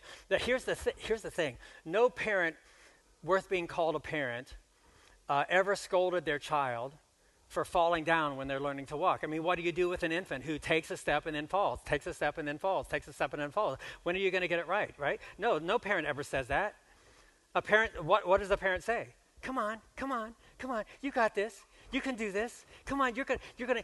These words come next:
and you clap your hands and rejoice when they get it right, and you giggle when they get it wrong. You just, you just re-, you're constantly rejoicing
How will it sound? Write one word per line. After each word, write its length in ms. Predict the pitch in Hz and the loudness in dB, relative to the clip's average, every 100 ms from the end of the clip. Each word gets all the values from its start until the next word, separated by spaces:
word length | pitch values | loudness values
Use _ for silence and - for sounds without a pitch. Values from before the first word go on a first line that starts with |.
| - - | -2 0
and 120 | 220 | 0
you 100 | 220 | -2
clap 320 | - 240 254 | 4 6 6
your 140 | 240 | 4
hands 320 | 185 233 247 233 | 4 4 4 2
and 120 | 202 | 0
rejoice 380 | 214 226 247 - | 0 4 2 2
when 100 | 214 | 0
they 80 | |
get 160 | 214 220 | 4 4
it 80 | 202 | 4
right, 280 | 208 254 214 - | 6 6 2 0
and 180 | 202 196 | 0 0
you 80 | 185 | -6
giggle 480 | 120 143 196 214 202 | -2 2 4 2 0
when 140 | 170 | -2
they 100 | 143 | -4
get 160 | 139 165 | -2 -4
it 80 | |
wrong. 320 | 139 131 180 214 185 - - - - 480 - _ _ _ _ _ _ - - _ _ _ _ _ _ | -4 -6 -8 -12 -20 -16 -14 -14 -16 -20 -20 _ _ _ _ _ _ -20 -20 _ _ _ _ _ _
You 100 | 196 | -8
just, 240 | 208 202 | -6 -6
you 140 | 208 202 | -6 0
just 240 | 233 - | 0 0
re-, 180 | 202 190 - 180 | -4 -4 -6 2
you're 140 | 214 | 2
constantly 600 | - - 214 240 247 208 | 2 0 0 0 0 -2
rejoicing 920 | 185 175 139 185 220 233 196 147 131 | -2 -4 -2 0 0 -2 -6 -6 -8